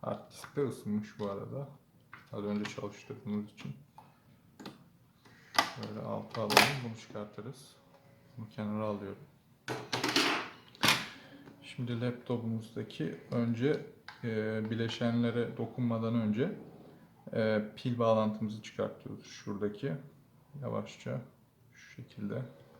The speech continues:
pilimizi çıkartıyoruz. Evet. Pilimizi söktük.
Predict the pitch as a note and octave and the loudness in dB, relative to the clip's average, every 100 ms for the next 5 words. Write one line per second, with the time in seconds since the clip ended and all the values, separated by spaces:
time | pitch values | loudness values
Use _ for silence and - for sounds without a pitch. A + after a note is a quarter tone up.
0 | - - - - - - - - - - | -20 -20 -20 -20 -20 -20 -20 -20 -20 -20
1 | - - - - - A2 G#2 G#2 G#2+ - | -20 -20 -20 -20 -12 -2 0 0 -4 0
2 | G#2+ G#2 - G#2 C3+ - - - - - | 2 2 0 -2 -2 -8 -14 -20 -20 -12
3 | - - - - - - B2 G#2+ - - | -12 -12 -18 -20 -20 -10 -8 -8 -10 -20
4 | - - - - - - - - - - | -20 -20 -20 -20 -20 -20 -20 -20 -20 -20
5 | - - - - - - - - G#2 G2+ | -20 -20 -20 -20 -20 -20 -20 -8 -2 0
6 | A2 B2+ G#2+ - D#3 - - | 0 0 -2 -2 -6 -8 -16